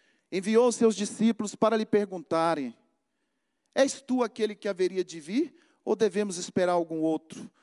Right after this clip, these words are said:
Jesus respondeu: "Voltem e anunciem a João o que vocês estão ouvindo e vendo. Os cegos estão vendo, os mancos estão andando, os leprosos são purificados, surdos ouvem, os mortos são ressuscitados,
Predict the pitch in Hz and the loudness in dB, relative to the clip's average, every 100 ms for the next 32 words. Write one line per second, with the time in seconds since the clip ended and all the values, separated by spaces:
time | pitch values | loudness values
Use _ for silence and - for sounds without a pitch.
0 | _ _ 151 185 214 196 214 - 208 190 | _ _ -2 0 2 0 0 0 -2 2
1 | 202 160 214 226 226 214 208 190 208 214 | 0 2 2 2 0 -4 -6 -6 -6 -4
2 | 208 196 202 214 180 - - - - 247 | -2 2 4 4 2 -2 -18 -8 0 0
3 | 208 214 233 220 196 - 220 214 160 190 | 2 0 0 -2 -4 0 2 2 0 -4
4 | 208 208 170 214 220 156 123 _ _ - | -2 -2 2 2 2 -2 -6 _ _ 2
5 | 277 - 262 262 233 202 - 233 175 202 | 2 6 4 4 0 -4 0 0 2 0
6 | 226 220 165 - _ 226 214 233 262 277 | 2 0 -2 -6 _ 0 4 6 6 6
7 | 262 220 214 247 240 208 208 233 220 156 | 2 -2 0 2 2 4 2 2 0 -4
8 | - - 226 262 - 254 269 240 262 233 | -8 -4 4 4 6 4 4 2 -2 0
9 | 226 220 - - 202 214 165 - - _ | 0 -2 -4 2 4 4 2 -6 -12 _
10 | _ _ _ _ - - 330 285 240 240 | _ _ _ _ 2 6 6 6 4 6
11 | 269 247 190 143 _ _ - 185 269 269 | 6 4 0 -10 _ _ -6 4 6 6
12 | - 285 269 233 254 233 233 240 226 - | 2 2 2 0 -8 -4 2 4 2 -2